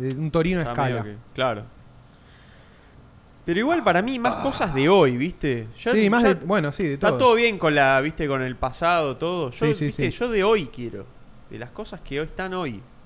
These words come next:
Speaker 1: me gusta.
Speaker 2: Claro, es cierto también. Sí, obvio.
Speaker 1: ¿Viste? De-, del tango está ahí y todo, pero no
Speaker 2: Todo.
Speaker 1: es todo tango, tipo, nadie
Speaker 2: Sí,
Speaker 1: escucha,
Speaker 2: sí, sí.
Speaker 1: excepto, bueno, la gente que le gusta particularmente y lo escucha, pero... pero
Speaker 2: Sí,
Speaker 1: la
Speaker 2: lo que es
Speaker 1: realidad hoy es
Speaker 2: representativo
Speaker 1: otra,
Speaker 2: de la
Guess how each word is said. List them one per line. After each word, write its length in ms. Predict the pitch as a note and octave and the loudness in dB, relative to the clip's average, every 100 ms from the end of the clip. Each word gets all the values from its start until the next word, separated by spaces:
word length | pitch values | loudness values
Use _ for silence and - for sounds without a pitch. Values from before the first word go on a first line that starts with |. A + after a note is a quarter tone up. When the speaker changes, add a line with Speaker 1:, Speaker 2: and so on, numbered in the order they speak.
| - - | -20 -14
Speaker 1:
me 60 | A#2 | -12
gusta. 320 | A#2+ - G#2+ - - | -10 -12 -14 -16 -10
Speaker 2:
Claro, 300 | D3+ D#3 B2 | -4 -2 -2
es 80 | C#3 | -2
cierto 260 | F3 C3 A2 | -4 -4 -8
también. 240 | G2 F#2+ E2+ - - | -10 -14 -16 -20 -14
Sí, 160 | C3+ B2 | -8 -6
obvio. 280 | A#2+ G#2 E2 - - | -4 -6 -8 -14 -14
Speaker 1:
¿Viste? 300 | D#3 D#3+ C3 | -6 -4 -2
De-, 160 | C3 | -2
del 180 | B2 C3+ | -2 -2
tango 320 | F3 A#3 A3 D3 | 0 0 -2 -4
está 160 | D3 | -2
ahí 160 | E3 F#3+ | -2 -2
y 40 | |
todo, 280 | D3+ E3+ E3+ | -6 -8 -8
pero 140 | C#3+ | -10
no 60 | F3 | -10
Speaker 2:
Todo. 100 | G#3+ | -10
Speaker 1:
es 60 | G2 | -6
todo 180 | C3+ | -6
tango, 300 | - B2 A#2+ | -4 -6 -6
tipo, 240 | A#2+ D#3+ C#3+ D3 C#3+ B2+ - | -12 -14 -16 -18 -20 -18 -6
nadie 260 | A3 E3+ | -4 -2
Speaker 2:
Sí, 80 | C#3+ | 0
Speaker 1:
escucha, 460 | D3+ B2 C#3 A#2+ A2+ | -2 -2 -4 -6 -6
Speaker 2:
sí, 60 | |
sí. 60 | A2 - D3 | -12 -14 -8
Speaker 1:
excepto, 340 | - F3+ F3+ | -6 -2 0
bueno, 260 | D#3+ F3+ C3 | 2 0 -2
la 100 | A2+ | -8
gente 280 | - D3 A#2+ | -10 -10 -8
que 100 | A#2 | -6
le 60 | |
gusta 320 | B2+ C#3+ B2 | -6 -6 -8
particularmente 640 | A2+ A2+ A2+ A#2+ A#2+ C#3 C3 | -12 -10 -8 -8 -8 -8 -10
y 20 | |
lo 60 | G#2 | -12
escucha, 380 | - C3 - - | -12 -12 -12 -16
pero... 180 | - - | -16 -18
pero 20 | - - - - - - - - - | -20 -20 -20 -20 -20 -20 -20 -20 -12
Speaker 2:
Sí, 120 | - | -2
Speaker 1:
la 60 | A3 | 2
Speaker 2:
lo 80 | E3 | 4
que 60 | G3 | 6
es 40 | |
Speaker 1:
realidad 180 | G3 F3 | 6 4
hoy 60 | F3+ | 4
es 60 | |
Speaker 2:
representativo 460 | D3+ D3 C#3+ F3 F3+ | 2 2 2 4 4
Speaker 1:
otra, 60 | D#3 | 4
Speaker 2:
de 40 | |
la 200 | C3+ C3 | 2 2